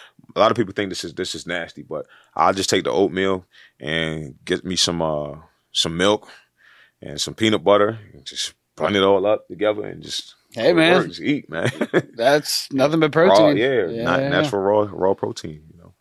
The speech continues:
Speaker 1: So,
Speaker 2: Hell yeah, man. Good
Speaker 1: yeah,
Speaker 2: for
Speaker 1: man.
Speaker 2: you. Wow, I didn't realize that. Okay,
Speaker 1: Yeah.
Speaker 2: your whole life. Yeah.
Speaker 1: Oh, yeah, man.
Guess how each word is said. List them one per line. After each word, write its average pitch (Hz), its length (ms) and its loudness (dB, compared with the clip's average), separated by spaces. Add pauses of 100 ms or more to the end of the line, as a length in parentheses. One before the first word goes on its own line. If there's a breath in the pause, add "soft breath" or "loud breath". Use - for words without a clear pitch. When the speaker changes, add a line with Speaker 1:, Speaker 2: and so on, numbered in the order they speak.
(140)
Speaker 1:
So, 85 140 -20
Speaker 2:
Hell 131 180 -6
yeah, 131 160 -4
man. 104 220 -6
Good 117 160 -6
Speaker 1:
yeah, - 40 -20
Speaker 2:
for 117 60 -10
Speaker 1:
man. 123 80 -8
Speaker 2:
you. 120 100 -8
Wow, 135 220 0
I 156 40 -2
didn't 151 160 -4
realize 131 340 -6
that. 107 220 -10 (220)
Okay, 104 220 -2
Speaker 1:
Yeah. 127 60 -2
Speaker 2:
your 113 160 -6
whole 135 140 -8
life. 135 300 -10
Yeah. 123 220 -6
Speaker 1:
Oh, 113 60 -16
yeah, 117 180 -12
man. 78 260 -20